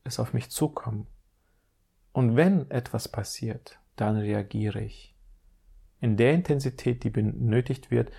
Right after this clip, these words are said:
um mich nicht zu überfordern oder zu unterfordern. Das Leben ist viel zu schön, als dass ich mich weiter dem verschließe.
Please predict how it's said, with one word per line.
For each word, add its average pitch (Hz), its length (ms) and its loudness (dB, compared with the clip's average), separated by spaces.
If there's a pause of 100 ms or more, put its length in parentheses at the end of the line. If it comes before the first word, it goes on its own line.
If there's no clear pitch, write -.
(300)
um 117 180 4
mich 113 300 2
nicht 110 260 0
zu - 140 -4
überfordern 113 880 -2 (260)
oder 123 280 0
zu 131 140 -4
unterfordern. 127 840 -2 (1300)
Das - 240 -4
Leben 170 300 6
ist 156 160 -2
viel 151 280 -2
zu - 200 -2
schön, 117 580 -4 (1000)
als 104 180 0
dass 113 180 -2
ich 107 120 -6
mich 113 280 -4
weiter 127 380 6
dem 120 180 -2
verschließe. 131 760 -2